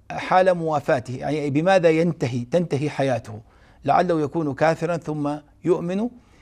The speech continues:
في آخر عمره". آه، وهذا رأي أشياخه. أما، آه، ابن العربي المالكي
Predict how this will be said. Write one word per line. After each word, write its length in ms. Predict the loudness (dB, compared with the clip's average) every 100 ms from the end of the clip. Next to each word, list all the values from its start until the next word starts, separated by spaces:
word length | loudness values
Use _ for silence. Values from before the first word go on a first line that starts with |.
| -14
في 160 | -6 -4
آخر 400 | -4 -2 -2 0
عمره". 360 | -2 0 -2 -4 -10 -14 _ -20 -20 -20 -6
آه، 280 | 0 2 0
وهذا 360 | 0 2 4 4
رأي 280 | 4 0 -4
أشياخه. 640 | -6 0 0 0 -4 -6 0
أما، 560 | 2 4 4 2 0 -4
آه، 220 | -6 -12 -8
ابن 220 | -6 -6
العربي 380 | -2 0 0 -2
المالكي 560 | 0 0 -2 -6 -8